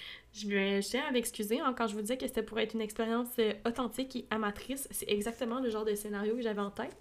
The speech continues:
même si j'espérais que ça se produise pas trop souvent. Oh oui, faites placer les portraits de votre oncle et de votre tante Phillips dans les galeries de tableaux de Pemberley.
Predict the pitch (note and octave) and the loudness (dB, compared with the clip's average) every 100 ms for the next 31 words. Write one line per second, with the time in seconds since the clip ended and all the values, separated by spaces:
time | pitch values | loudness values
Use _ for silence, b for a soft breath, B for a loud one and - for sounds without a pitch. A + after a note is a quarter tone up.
0 | - A3+ A#3+ A#3 A3+ A3 G#3 B3 - A3+ | -4 -2 -2 -2 -4 -4 -6 -6 -8 -8
1 | - G3+ G#3 - A3+ C4 - A3+ A#3 - | -6 -6 -8 -8 -6 -8 -8 -12 -12 -18
2 | - b b b b b b b b b | -20 b b b b b b b b b
3 | b b b b - D#4+ E4+ A#3 G#3 - | b b b b 2 4 6 4 2 -6
4 | B B - - D#4 E4 C4 B3 A#3+ C4+ | B B -8 -2 -2 2 0 2 2 0
5 | C4+ G#3+ - G#3+ G#3+ A3+ G#3 G#3 G#3 G#3 | 0 -2 -2 -2 0 2 0 0 -2 -2
6 | A3 - A#3+ A3 G#3 G#3 G#3+ G#3+ A3 A3 | -4 -4 0 2 0 -2 -4 -2 -2 -2
7 | - C#4+ C4+ C4+ G#3+ G#3 F#3+ A#3+ C4 B3 | 0 2 2 2 0 0 2 2 4 2
8 | B3+ B3+ G#3+ G3+ G#3 B3+ B3+ A3 G#3 G3 | 0 -2 0 0 2 2 2 0 0 -2
9 | G3 | -4